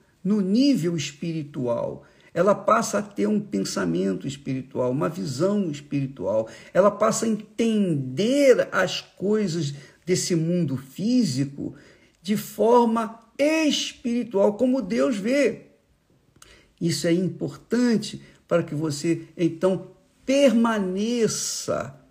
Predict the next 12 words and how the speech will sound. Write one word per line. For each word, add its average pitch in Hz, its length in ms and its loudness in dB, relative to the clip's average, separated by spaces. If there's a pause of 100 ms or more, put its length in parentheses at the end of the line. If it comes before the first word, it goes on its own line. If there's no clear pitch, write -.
(340)
permaneça 208 800 0
na 175 160 -2
fé 160 480 -6 (220)
até 156 720 -4 (180)
o 170 60 -6
seu 165 260 -4
encontro 147 540 -4
com 143 260 -6
Jesus 139 440 -2 (520)
ou 220 800 6 (1300)
quando 165 240 2
você 156 420 -4